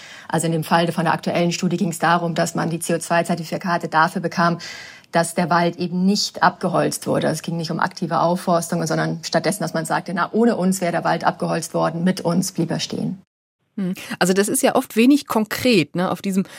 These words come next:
Speaker 2: freiwilligen Kohlenstoffmarkt, da können Firmen oder Privatpersonen C O zwei Zertifikate kaufen, aber was das dann genau ist, ist manchmal sehr unkonkret, ne?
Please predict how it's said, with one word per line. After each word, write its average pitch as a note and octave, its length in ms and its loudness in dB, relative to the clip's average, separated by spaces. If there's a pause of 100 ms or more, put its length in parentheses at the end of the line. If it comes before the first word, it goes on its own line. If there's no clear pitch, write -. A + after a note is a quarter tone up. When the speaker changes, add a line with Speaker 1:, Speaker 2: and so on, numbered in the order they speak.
(140)
Speaker 2:
freiwilligen G#3 560 2
Kohlenstoffmarkt, A3 1080 0
da G#3 60 -2
können G3+ 1000 -4
Firmen G#3+ 420 4
oder D#3 320 -2 (340)
Privatpersonen G3+ 720 -2
C F3+ 160 -4
O E3+ 60 -2
zwei E3+ 420 0 (300)
Zertifikate F#3 1200 0
kaufen, D4 720 2
aber F#3+ 340 2 (140)
was G3+ 260 2
das G#3 180 -2
dann G3 200 4
genau F3+ 320 0
ist, - 340 -4
ist - 300 -8
manchmal G#3+ 340 0
sehr G#3 160 0
unkonkret, C3+ 600 -4
ne? F3 120 -6